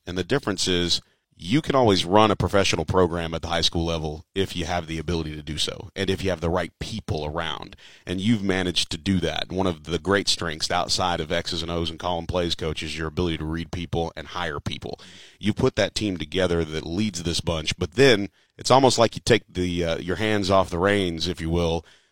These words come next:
when the game starts, because in the end, it's their team. And you have a group of captains this year that really stand out to me as guys that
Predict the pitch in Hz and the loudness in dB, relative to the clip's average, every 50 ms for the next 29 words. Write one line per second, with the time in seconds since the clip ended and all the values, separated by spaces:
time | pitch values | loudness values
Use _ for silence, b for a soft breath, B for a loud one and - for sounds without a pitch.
0 | b - 90 90 87 82 82 82 87 98 107 107 98 85 - - 87 78 80 82 | b -4 -2 -2 0 -2 -4 -2 0 2 2 2 2 2 2 2 2 0 0 -2
1 | - - - 92 - - 90 85 90 92 104 123 156 156 110 101 92 90 - - | -6 -4 -4 -2 0 2 2 2 2 0 0 0 2 0 2 2 0 0 2 2
2 | 104 98 90 87 - - 120 98 80 82 - - - 90 92 98 113 143 143 123 | 4 4 4 2 0 -2 -2 -2 -2 -4 -8 -6 -6 -4 0 2 4 4 4 4
3 | 101 92 104 98 - 90 - - - 104 98 98 - 85 87 80 71 87 90 80 | 4 2 2 2 2 -2 -4 -2 -2 -2 -2 -2 -2 -6 -8 -6 -4 -2 0 2
4 | - - 87 85 82 78 B B B B B B B B - 92 92 87 92 104 | 2 0 0 -2 -2 -4 B B B B B B B B 0 2 4 4 6 6
5 | 107 107 98 95 90 - - - 98 92 87 87 85 85 82 - - 87 87 82 | 6 6 6 6 4 4 2 2 2 0 0 0 2 2 0 0 -2 -2 -2 -2
6 | 80 76 - 92 90 85 85 85 85 85 78 80 85 82 - | -2 -2 0 0 2 2 2 2 2 0 -2 -2 -2 -4 -4